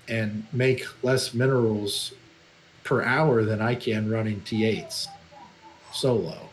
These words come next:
And that's, that's sad, right? That the state of the game is in such influx right now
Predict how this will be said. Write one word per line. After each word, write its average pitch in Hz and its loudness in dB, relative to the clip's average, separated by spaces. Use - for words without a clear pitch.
And 113 -4
that's, 160 -2
that's 160 0
sad, 156 0
right? 120 0
That 135 0
the 113 -2
state 175 4
of 156 4
the 139 4
game 139 2
is - -4
in 117 -4
such - -2
influx 123 -2
right 107 -6
now 107 -6